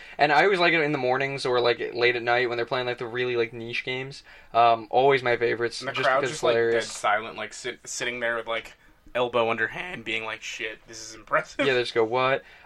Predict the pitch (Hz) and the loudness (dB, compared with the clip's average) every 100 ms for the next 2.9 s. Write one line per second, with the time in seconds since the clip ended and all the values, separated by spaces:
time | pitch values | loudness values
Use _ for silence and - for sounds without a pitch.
0 | - 123 127 123 - 120 135 131 180 185 | 2 4 6 4 -4 -4 -2 0 0 2
1 | 180 160 151 131 120 139 135 110 120 135 | 2 4 4 4 2 0 -2 -4 -4 2
2 | 127 120 123 117 - 127 123 151 214 | 2 2 -2 -6 -4 0 2 0 -2